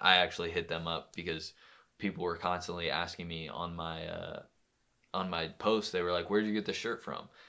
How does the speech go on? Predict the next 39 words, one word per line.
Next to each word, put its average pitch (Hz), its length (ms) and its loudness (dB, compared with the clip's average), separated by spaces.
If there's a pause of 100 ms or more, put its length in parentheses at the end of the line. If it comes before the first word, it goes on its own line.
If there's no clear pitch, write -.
(120)
And 95 100 0
I 98 80 4
was 90 100 -2
like, 87 160 2
"This 147 120 -2
is 139 80 -2
a 113 40 2
lot 104 240 10
of 98 60 4
people 104 280 0
asking 85 480 2
for 85 140 -2
this. 78 360 0 (100)
I 87 160 0
feel 90 200 -2
like 80 300 -2
I 85 160 -2
should 82 220 -10
be, 80 340 -8 (720)
uh, 82 320 2
you 95 220 -4
know, 82 260 -4 (640)
partnered 101 420 4
up 95 220 2
with 82 160 -2
this - 440 -6 (220)
company 78 460 -6
so 87 160 -2
I 82 80 0
could 80 160 -6
at 76 100 -6
least 82 240 -6
get - 160 -8
some - 120 -12
free 71 240 -8
shirts." - 520 -10
And 117 140 -6
I 107 60 0
did, 107 340 -4